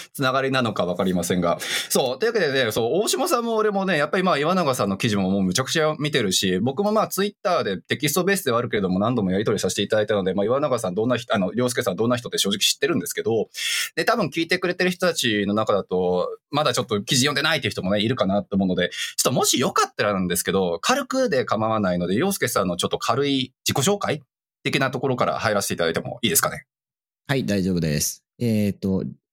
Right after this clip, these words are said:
Speaker 2: はい、えー、亮介と言います。えっと、今は先ほどもご紹介していただいた通り、オーティファイという、えー、スタートアップの会社で、えー、スタッフソフトウェアエンジニアとして働いています。で、働いている、まあ、場所が、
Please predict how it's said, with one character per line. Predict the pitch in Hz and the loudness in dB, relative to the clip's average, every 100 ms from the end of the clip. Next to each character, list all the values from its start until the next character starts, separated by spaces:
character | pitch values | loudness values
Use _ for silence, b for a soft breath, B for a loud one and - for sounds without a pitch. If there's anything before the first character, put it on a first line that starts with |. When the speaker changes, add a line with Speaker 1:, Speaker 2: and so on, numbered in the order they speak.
| - | -2
Speaker 2:
は | 117 | 0
い、 | 82 - _ | 0 -6 _
え | 117 95 87 - | 0 0 0 0
ー、 | |
亮 | 110 | 0
介 | 95 78 | 0 0
と | 82 | 0
言 | |
い | 78 | 2
ま | |
す。 | - - - - - _ - | 0 -2 -10 -14 -16 _ -6
え | |
っ | 120 | -2
と、 | 123 120 | 0 2
今 | 180 147 | 2 2
は | 98 | 0
先 | 107 113 | 0 0
ほ | |
ど | 104 | 2
も | 98 | 2
ご | 95 | 0
紹 | 92 98 | 0 0
介 | 98 95 | 0 0
し | - | 0
て | 92 | 0
い | |
た | 90 | 0
だ | 85 87 | 0 0
い | |
た | 85 | 0
通 | 85 82 | -2 -2
り、 | 101 127 | 0 0
オ | 123 | -2
ー | |
テ | 123 | -2
ィ | - | -2
フ | |
ァ | 92 | -2
イ | |
と | 82 | 0
い | 82 | 0
う、 | 69 - | -2 -2
え | 92 80 | 0 2
ー、 | |
ス | - | 2
タ | 107 | 2
ー | |
ト | 92 | 0
ア | |
ッ | |
プ | - | -2
の | 69 | -4
会 | 82 76 | -2 -2
社 | 98 | 0
で、 | 135 131 - - | 0 -2 -4 -2
え | 87 | 2
ー、 | 85 | 2
ス | |
タ | - | 2
ッ | 110 | -2
フ | - 107 | 0 0
ソ | 101 | 0
フ | 95 | 0
ト | 101 | 0
ウ | |
ェ | 92 | 2
ア | |
エ | |
ン | 92 | 2
ジ | 92 | 2
ニ | 73 | 0
ア | 64 | -2
と | - | 0
し | - | 2
て | 113 | 2
働 | 98 67 | 2 -2
い | 65 | -2
て | 60 | -2
い | |
ま | 113 | 0
す。 | - - | 0 0
で、 | 135 | 0
働 | 127 127 | 0 0
い | |
て | 120 | 2
い | 120 | 0
る、 | 117 | 2
ま | 113 | 2
あ、 | |
場 | 117 | 2
所 | 117 131 | 2 2
が、 | 123 - | 0 -2